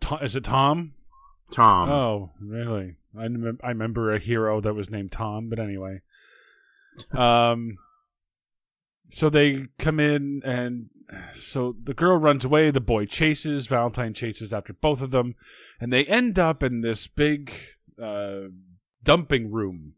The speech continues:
Speaker 1: this circular pipe, this
Speaker 2: Yeah.
Speaker 1: uh, the, the hole, the Death Star, where fucking Vader and, uh, where the Emperor and, um,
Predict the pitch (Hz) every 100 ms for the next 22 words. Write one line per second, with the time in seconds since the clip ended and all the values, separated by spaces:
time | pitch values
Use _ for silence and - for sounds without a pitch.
0 | _ _ - 101 - 120 - 113 104 98
1 | 92 _ _ - 110 98 - - _ _
2 | - 92 - - _ - _ _ - 123
3 | 117 113 95 - - - 104 107 101 92
4 | 92 95 92 87 87 95 - 131 113 104
5 | 95 107 113 - - 104 87 87 90 87
6 | 85 _ _ _ _ _ - 98 98 90
7 | 85 - _ _ _ _ _ - 104 120
8 | 104 101 92 87 85 87 82 80 _ _
9 | _ _ _ 113 110 127 135 127 120 107
10 | 98 92 90 85 90 87 85 82